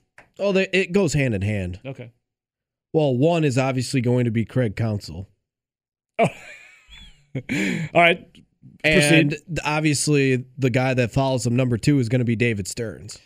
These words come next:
Speaker 2: All right, so I'm gonna go Rowdy. I'm writing you down here. Craig Counsell, and explain Craig and David. Craig Counsell.
Speaker 1: Whew, what did we watch pretty much all spring,
Speaker 2: And David
Speaker 1: all
Speaker 2: Stearns.
Speaker 1: summer,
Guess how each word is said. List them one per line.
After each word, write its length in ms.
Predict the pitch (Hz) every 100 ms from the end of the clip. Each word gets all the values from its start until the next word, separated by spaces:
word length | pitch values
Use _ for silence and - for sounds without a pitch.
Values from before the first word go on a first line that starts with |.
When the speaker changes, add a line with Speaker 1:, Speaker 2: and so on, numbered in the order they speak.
| _ _
Speaker 2:
All 100 | -
right, 100 | 139
so 160 | - 143
I'm 100 | 135
gonna 120 | 143
go 200 | 135 131
Rowdy. 440 | 123 123 131 156 160
I'm 80 | 139
writing 140 | 135
you 60 | 139
down 160 | 131
here. 220 | 120 110 - -
Craig 340 | - 139 175
Counsell, 640 | 175 151 143 147 147 175 170 _ -
and 120 | 143
explain 380 | 135 - 156 160
Craig 260 | - 151
and 120 | 143 131
David. 380 | 135 113 104 107 _
Craig 220 | - 135 139
Counsell. 520 | 127 123 - 123 131 - _ _ _ -
Speaker 1:
Whew, 220 | 226 220 147 -
what 220 | 151 208
did 160 | 269 240
we 160 | 240
watch 560 | 180 143 143 147 - -
pretty 200 | 160 147
much 300 | 139 135 - -
all 280 | 120 131 147
spring, 840 | 139 - - 131 123 120 120 107
Speaker 2:
And 200 | - 104
David 200 | - 92 104
Speaker 1:
all 280 | 131 135
Speaker 2:
Stearns. 140 | 127 - 135 123
Speaker 1:
summer, 340 | 117 113 110